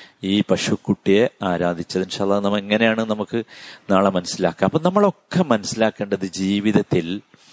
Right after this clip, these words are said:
നമ്മള്, നോക്കൂ, നമ്മ ഈ ഖുർആനും ഹദീസും ഇസ്ലാമും ഒന്നും യഥാർത്ഥത്തിൽ ഒരു തിയറിയായി പഠിക്കാനുള്ളതല്ല. അത് നമ്മൾ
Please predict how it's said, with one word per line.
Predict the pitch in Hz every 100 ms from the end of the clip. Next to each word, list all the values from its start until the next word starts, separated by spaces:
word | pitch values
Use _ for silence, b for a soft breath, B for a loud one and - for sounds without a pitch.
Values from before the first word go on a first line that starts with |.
| B B B B B
നമ്മള്, | 107 104 107 110 113 113 - _ _ _ b b 147
നോക്കൂ, | 151 160 143 -
നമ്മ | 151 175
ഈ | 202 190 151 -
ഖുർആനും | 147 147 147 147 147 135
ഹദീസും | 117 107 113 113 - 113
ഇസ്ലാമും | 98 104 98 98 101
ഒന്നും | 95 95 87
യഥാർത്ഥത്തിൽ | 85 82 - - 92 B B B -
ഒരു | 143
തിയറിയായി | 156 - 147 135 139 147 135 117 110
പഠിക്കാനുള്ളതല്ല. | 92 87 95 87 82 78 73 - _ _ _ _ _ _ _ _ - -
അത് |
നമ്മൾ | 131 110